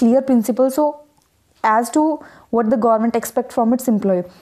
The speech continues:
जब हम सिविल सर्विस, इंडियन सिविल सर्विस के कॉन्टेक्स्ट में बात करते हैं, civil service of India के कॉन्टेक्स्ट में, तो what does it mean by code of conduct? Code of conduct for civil servant means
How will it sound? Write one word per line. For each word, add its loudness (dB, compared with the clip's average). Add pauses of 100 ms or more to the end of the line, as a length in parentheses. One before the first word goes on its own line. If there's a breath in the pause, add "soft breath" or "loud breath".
(140 loud breath)
जब 2
हम 0
सिविल 0
सर्विस, -2
इंडियन 4
सिविल 0
सर्विस 0
के -2
कॉन्टेक्स्ट -4
में 2
बात 0
करते -2
हैं, 0
civil 0
service 0
of -4
India 0
के 0
कॉन्टेक्स्ट -4
में, 0
तो -2
what 2
does 0
it 0
mean 4
by 2
code 0
of 2
conduct? -4 (520 loud breath)
Code 2
of -6
conduct 0
for -2
civil 0
servant 0
means 2